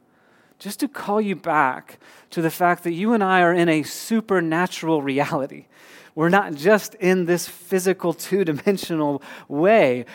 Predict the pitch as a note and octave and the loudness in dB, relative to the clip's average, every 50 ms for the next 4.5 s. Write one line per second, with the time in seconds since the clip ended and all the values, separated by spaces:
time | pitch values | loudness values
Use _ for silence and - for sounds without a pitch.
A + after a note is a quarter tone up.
0 | - - - D#3+ G3 G#3 G3+ F3+ E3+ D#3 C#3+ - - - - G3+ G#3+ G#3+ G#3+ G3+ | -18 -10 -4 -2 2 4 6 6 6 4 2 -2 -8 -4 0 2 4 6 6 6
1 | F#3 E3+ E3 - - E3 D#3 D3 C#3+ C#3 C#3+ C#3+ _ _ _ _ _ - C3+ D#3+ | 4 4 0 -4 -4 -2 -2 -2 -2 -2 -6 -10 _ _ _ _ _ -4 0 4
2 | E3+ G#3+ G3+ D3+ B2 A#2 - - - _ _ _ _ _ _ _ _ _ _ _ | 6 6 6 6 4 0 -6 -12 -20 _ _ _ _ _ _ _ _ _ _ _
3 | _ _ _ _ _ _ _ - B2+ - - D#3 E3 E3 - - E3 D3+ D3 C#3+ | _ _ _ _ _ _ _ -14 -12 -10 -6 -6 -6 -6 -4 -6 -4 -4 -2 -2
4 | C#3 C3 B2+ A#2+ A#2+ A#2+ - - - C3+ | -2 -2 -2 -4 -6 -8 -14 -18 -20 -20